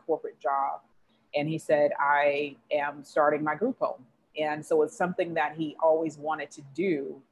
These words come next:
It is just, sometimes you just need that little tip to take you right over to, over the edge.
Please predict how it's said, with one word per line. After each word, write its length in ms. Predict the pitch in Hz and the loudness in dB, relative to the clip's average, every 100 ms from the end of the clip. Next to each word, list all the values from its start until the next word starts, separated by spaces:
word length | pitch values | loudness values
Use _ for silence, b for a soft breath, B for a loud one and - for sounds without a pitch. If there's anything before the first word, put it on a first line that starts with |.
| _ _ _ _ _ _ _ _ _ | _ _ _ _ _ _ _ _ _
It 160 | 170 160 | -4 0
is 180 | 185 160 | 0 -2
just, 580 | 139 170 170 - - - | 0 2 2 0 -14 -18
sometimes 680 | - 175 175 - 165 170 156 | -2 -2 -2 -6 -4 -4 -4
you 100 | 156 | -4
just 220 | 160 160 | -4 -6
need 240 | 156 156 139 | -10 -6 -6
that 180 | - | -6
little 220 | 160 156 - | -6 -10 -8
tip 300 | - 160 - _ - | -4 -4 -4 _ -18
to 80 | 151 | -8
take 220 | 151 147 - - | -6 -6 -10 -10
you 200 | 151 - 143 | -10 -8 -2
right 160 | 147 | 0
over 260 | 156 156 156 | 0 0 -4
to, 260 | 156 - - | -4 -10 -2
over 240 | 165 156 | 0 0
the 120 | 160 147 | 0 -2
edge. 260 | 143 151 | -4 -8